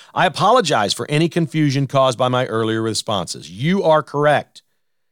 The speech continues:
N O A A global temperature data for the period two thousand fifteen through two thousand twenty-two clearly show that the rate of warming slowed down and there has been no net warming during that period."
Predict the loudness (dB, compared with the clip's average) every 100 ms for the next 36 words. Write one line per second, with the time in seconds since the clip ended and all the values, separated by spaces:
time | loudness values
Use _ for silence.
0 | _ -6 0 0 2 2 2 2 0 -2
1 | 0 0 2 0 -2 -2 -2 0 2 4
2 | 0 -4 -6 -2 0 0 -2 0 2 2
3 | -2 -6 -2 0 0 -2 _ _ -6 -4
4 | -2 0 2 2 0 -2 -2 -2 0 0
5 | 0 0 2 4 2 2 4 4 0 _
6 | _ -12 -8 -2 0 2 0 0 0 0
7 | -2 0 2 2 2 0 -2 -4 _ _
8 | -6 -2 -2 0 -2 0 2 2 0 -2
9 | -4 -4 -2 -2 -2 -2 -6 -10 -20 -20